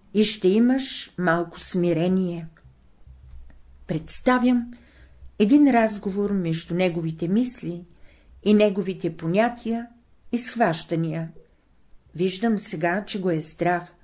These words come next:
да не би да го отдалеча от Бога, да не би да изгуби мира, да не потъне в ада. През ума му минава: "Какво е учил Христос?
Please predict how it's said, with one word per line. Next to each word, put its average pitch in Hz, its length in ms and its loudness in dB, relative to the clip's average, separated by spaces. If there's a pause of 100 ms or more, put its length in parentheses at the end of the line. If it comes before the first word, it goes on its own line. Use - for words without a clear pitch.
(640)
да 175 120 -2
не 165 100 2
би 185 160 -4
да 254 120 0
го 240 140 0
отдалеча 185 560 0
от 180 220 -2
Бога, 190 460 0 (800)
да 196 120 4
не 175 120 6
би 196 140 0
да 226 100 4
изгуби 226 600 2
мира, 208 520 4 (680)
да 190 120 4
не 170 180 4
потъне 247 580 4
в - 220 -14 (200)
ада. 175 360 -2 (800)
През 170 280 -2
ума 175 260 2
му 214 140 2
минава: 180 580 -2 (960)
"Какво 254 340 2
е 302 80 8
учил 240 460 0
Христос? 170 1000 -8